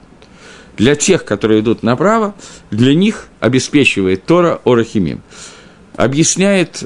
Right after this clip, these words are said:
э, Вильнинский Гаон, что люди, которые учат Тору лишма, лешем изучения Торы, для них Тора даст арихут емим в будущем мире.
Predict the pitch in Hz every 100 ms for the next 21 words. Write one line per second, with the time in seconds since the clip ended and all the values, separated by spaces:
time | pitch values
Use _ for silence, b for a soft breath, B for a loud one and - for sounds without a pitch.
0 | - - 110 110 147 131 - 113 98 90
1 | 90 - - 123 196 190 170 123 139 139
2 | 156 143 120 151 113 110 147 - - 98
3 | 92 120 _ _ _ - - - - 110
4 | 127 - 151 123 104 107 104 127 107 95
5 | 87 87 117 B B B 101 107 147 185
6 | 254 - 143 113 101 143 156 - - 131
7 | - 139 120 113 143 156 117 117 113 -
8 | 101 85 55